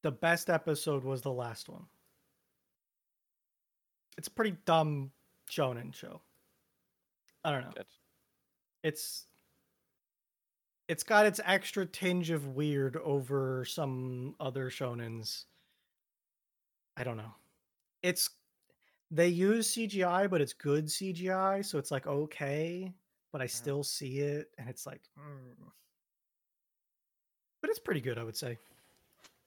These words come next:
Speaker 1: I, it, to me, overhyped, but I don't know. We'll see.
Speaker 2: I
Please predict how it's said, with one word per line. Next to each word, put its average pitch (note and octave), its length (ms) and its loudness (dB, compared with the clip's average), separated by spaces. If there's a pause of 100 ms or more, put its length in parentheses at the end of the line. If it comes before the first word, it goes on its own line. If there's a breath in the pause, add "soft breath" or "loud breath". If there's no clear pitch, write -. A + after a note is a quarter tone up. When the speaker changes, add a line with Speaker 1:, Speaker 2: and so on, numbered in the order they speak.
(220)
Speaker 1:
I, G#3 200 6 (160)
it, F#3 180 2 (280)
to G#3+ 120 6
me, A#3 340 6
overhyped, D#3 680 4 (360)
but D3+ 320 6 (1700)
I C3 80 -2
don't B2+ 100 -8
know. - 100 -16 (600)
We'll D#3 100 -2
see. - 220 -8 (2000)
Speaker 2:
I A2+ 60 -8